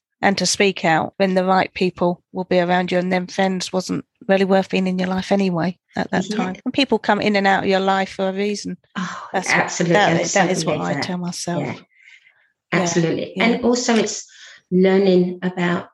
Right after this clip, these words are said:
Speaker 2: the environments that we create around us.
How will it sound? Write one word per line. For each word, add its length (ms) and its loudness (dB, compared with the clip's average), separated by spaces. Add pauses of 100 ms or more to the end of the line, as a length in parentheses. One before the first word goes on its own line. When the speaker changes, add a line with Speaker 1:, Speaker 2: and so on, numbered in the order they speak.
Speaker 2:
the 100 4
environments 760 2
that 140 -10
we 280 -2
create 500 -4
around 420 0
us. 360 -12